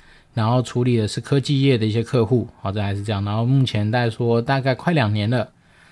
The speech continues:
所以呢，就是这样子一个非常客观的一个条件。那另外一个呢，他找到的新工作也不是找到的，他好像似乎是被别人给推荐跟挖角的。那另外那一个工作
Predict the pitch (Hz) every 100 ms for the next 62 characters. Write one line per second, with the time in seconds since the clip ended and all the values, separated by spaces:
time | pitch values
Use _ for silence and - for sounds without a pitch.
0 | _ - 151 147 135 131 123 147 143 143
1 | 131 123 110 151 127 110 113 117 113 107
2 | - _ 143 113 107 139 120 117 107 -
3 | 95 117 104 113 160 185 160 143 131 131
4 | 143 113 104 131 117 - 123 117 120 131
5 | 110 170 156 98 135 117 95 104 147 120
6 | 131 - 135 117 123 123 113 123 113 98
7 | - - - _ - 120 113 113 104 95
8 | 117 113 123 107 107 107 104 101 98 -
9 | - - 123 123 143 135 135 139 139 127
10 | 123 113 120 120 131 107